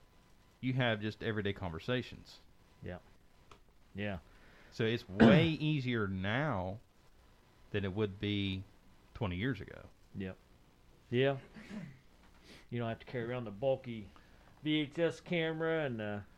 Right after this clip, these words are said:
Speaker 1: Well, and those was limited for special occasions.
Speaker 2: Well, and just, yeah, that's what I mean. It's bulky and big and hard to pack around.
Speaker 1: Right.
Speaker 2: You wanna tear it up, you know. Yeah,
Speaker 1: Right.
Speaker 2: special occasions for sure.
Speaker 1: Yeah.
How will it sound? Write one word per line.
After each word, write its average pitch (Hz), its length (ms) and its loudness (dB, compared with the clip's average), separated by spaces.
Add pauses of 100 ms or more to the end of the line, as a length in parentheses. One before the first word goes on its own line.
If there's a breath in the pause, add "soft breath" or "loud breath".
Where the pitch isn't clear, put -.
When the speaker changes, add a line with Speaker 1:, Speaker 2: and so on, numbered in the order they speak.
(120)
Speaker 1:
Well, 139 140 6
and 135 80 2
those 135 180 2
was 110 140 -6
limited 117 320 -2
for 101 100 -6
special 95 380 -4
occasions. 135 720 -6
Speaker 2:
Well, 110 160 -6
and 107 140 -4
just, 98 160 -8 (280)
yeah, 104 240 -4 (120)
that's 101 200 -4
what 104 100 -2
I 95 40 -2
mean. 104 220 0
It's 87 180 -8
bulky 104 420 -4
and 90 120 -4
big 101 200 -2
and 95 80 -6
hard 98 160 -4
to 87 40 -10
pack 104 260 -6
around. 101 340 -6 (180)
Speaker 1:
Right. 113 240 0
Speaker 2:
You 104 60 -2
wanna 85 120 -8
tear 95 180 -4
it 92 80 -4
up, 110 120 -4 (120)
you 95 120 -6
know. 85 100 -8 (320)
Yeah, 104 60 -2
Speaker 1:
Right. 101 300 -2
Speaker 2:
special 101 360 -6
occasions 95 500 -4
for 104 140 -6
sure. 101 300 -8 (180)
Speaker 1:
Yeah. 98 200 -2